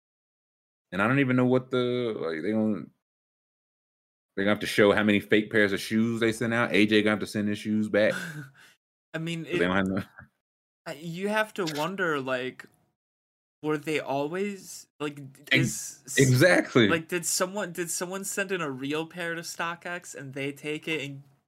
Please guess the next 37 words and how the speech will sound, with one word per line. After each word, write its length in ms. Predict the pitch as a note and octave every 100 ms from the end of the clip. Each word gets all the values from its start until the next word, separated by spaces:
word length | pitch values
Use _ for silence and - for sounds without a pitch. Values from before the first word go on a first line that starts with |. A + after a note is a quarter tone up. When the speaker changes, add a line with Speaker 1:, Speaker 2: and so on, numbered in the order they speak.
| _
Speaker 2:
put 120 | D#3
a, 120 | C#3+ C3+ -
send 360 | - - D3+
a 40 | C#3+
fake 380 | C3+ C#3+ D3 -
one? 320 | F#3+ G#3 A3+
Or, 180 | D3+ D3
like, 260 | C#3+ C#3 C3+
Speaker 1:
That's 260 | F#2+ G2+
exactly, 680 | B2 F#2+ F2+ A2 A2+ - A#2+ A#2+
like, 440 | A#2 A2 - - _ _ _ _
eh, 100 | A#2+ - _ B2+
'cause 180 | C#3+ C3+
this, 340 | G#3+ G#3+ - _
whatever 440 | A2+ D#3 A3 A#3 A3+
it 60 |
is, 200 | G#3 F3+ D3+
if 160 | A2+ -
they 160 | B2
got 340 | D#3+ G3+ - -
four 340 | D#3 D#3 C#3
pairs, 440 | C#3+ A#2 D#2 - -
so 120 | G2
they 240 | G#2+ A2+
ensured 520 | G#2+ A2 - D3 C#3+ B2+
it 40 |
wasn't 480 | A2 A#2 G2 G2 F#2 - _ _ -
the 180 | -
fluke 360 | - - C#3 D#3
of 100 | B2+
all 220 | A#2+ A#2 -
flukes. 320 | A#2 E2+ -
You 60 |
got 240 | A2+ A#2+ -
four 220 | C#3+ B2+
fakes. 500 | - F2+ - - - _
Speaker 2:
Mm-hmm. 380 | D3+ D3+ C#3+ C#3+